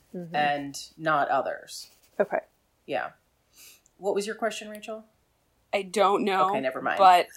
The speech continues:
Speaker 1: I think it was the same.
Speaker 3: Yeah,
Speaker 1: I
Speaker 3: it
Speaker 1: think
Speaker 3: was
Speaker 1: we were asking the same
Speaker 3: Yeah,
Speaker 1: thing.
Speaker 3: essentially, like, how the, the
Speaker 2: Okay.
Speaker 3: yeah, whether it was in a group, yeah.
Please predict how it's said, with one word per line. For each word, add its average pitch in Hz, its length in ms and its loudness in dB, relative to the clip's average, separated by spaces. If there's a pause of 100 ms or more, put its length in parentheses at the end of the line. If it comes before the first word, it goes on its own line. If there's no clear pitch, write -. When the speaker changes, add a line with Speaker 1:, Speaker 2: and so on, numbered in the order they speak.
(120)
Speaker 1:
I 269 80 10
think 294 140 8
it 277 100 12
was 294 260 8
the 214 140 10
same. 175 340 -2
Speaker 3:
Yeah, 233 340 10
Speaker 1:
I 170 60 6
Speaker 3:
it - 40 6
Speaker 1:
think 214 100 2
Speaker 3:
was 262 100 8
Speaker 1:
we 214 80 12
were 196 100 8
asking 196 460 6
the 175 120 6
same 208 280 2
Speaker 3:
Yeah, 226 140 12
Speaker 1:
thing. 175 80 10
Speaker 3:
essentially, 262 600 4
like, 185 260 4
how 196 180 8
the, 180 320 4
the 160 100 4
Speaker 2:
Okay. 175 280 2 (120)
Speaker 3:
yeah, 196 280 6
whether 202 180 0
it 180 60 0
was 202 180 -8
in 202 80 -2
a 185 60 -2
group, 185 300 -8
yeah. 175 340 6